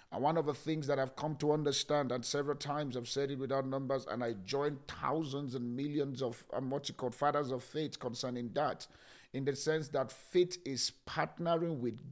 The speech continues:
God for his invisible to become your reality. It is partnering with God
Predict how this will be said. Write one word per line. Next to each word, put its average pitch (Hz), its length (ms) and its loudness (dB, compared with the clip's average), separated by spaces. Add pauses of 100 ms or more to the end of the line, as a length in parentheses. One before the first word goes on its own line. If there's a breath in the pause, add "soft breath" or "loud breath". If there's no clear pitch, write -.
God 120 560 4 (500 loud breath)
for 143 400 2
his 135 380 -4
invisible 127 1000 -2
to 131 200 0
become 131 600 -6
your 123 160 2
reality. 120 720 -2 (840 soft breath)
It 143 140 0
is 127 200 2 (160)
partnering 170 680 2
with 123 320 0
God 160 380 4